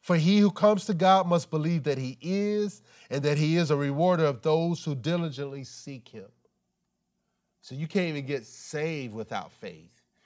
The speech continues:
You can't even please God without faith. So don't tell me you've heard all there is to hear about faith. Faith is required to please God.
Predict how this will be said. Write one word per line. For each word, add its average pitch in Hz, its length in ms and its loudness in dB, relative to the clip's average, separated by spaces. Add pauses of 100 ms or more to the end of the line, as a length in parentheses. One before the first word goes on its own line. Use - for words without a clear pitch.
(140)
You 156 140 -6
can't 165 280 -2
even 139 460 -6
please 180 400 -6
God 160 520 -4
without 117 380 -12
faith. - 540 -18 (240)
So 196 160 -2
don't 220 280 4
tell 262 320 -2
me 131 320 -8 (680)
you've 175 220 2
heard 196 280 0
all 175 300 4
there 165 180 0
is 165 220 -2
to 135 320 -12
hear 147 500 -6
about 117 300 -8
faith. - 560 -10 (800)
Faith 208 760 0 (480)
is 147 220 -6
required 156 680 0
to 143 60 -10
please 131 380 -10
God. 110 380 -10